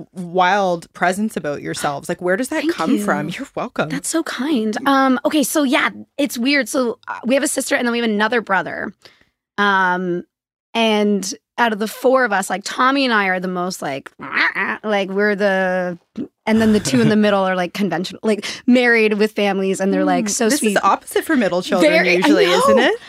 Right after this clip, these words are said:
Speaker 2: I know, isn't that
Speaker 1: You've
Speaker 2: weird?
Speaker 1: broken the mold.
Speaker 2: I think so. I think so. Like, uh, but it definitely, I think, like, Tommy and me being, like, the first child and the last child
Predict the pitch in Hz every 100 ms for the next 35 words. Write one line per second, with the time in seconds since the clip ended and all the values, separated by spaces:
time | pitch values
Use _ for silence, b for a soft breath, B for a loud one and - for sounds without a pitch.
0 | B 349 381 415 494 427 392 - 247 262
1 | 240 277 240 196 190 170 180 - - 349
2 | 240 466 - 349 349 453 - 254 349 349
3 | - 285 262 - - 220 302 285 220 285
4 | 294 381 349 277 - 285 285 254 220 -
5 | B - - 254 262 277 - 240 233 226
6 | 226 220 175 208 208 196 185 202 - 202
7 | 202 - 214 180 175 180 190 175 175 160
8 | 190 - 208 170 160 202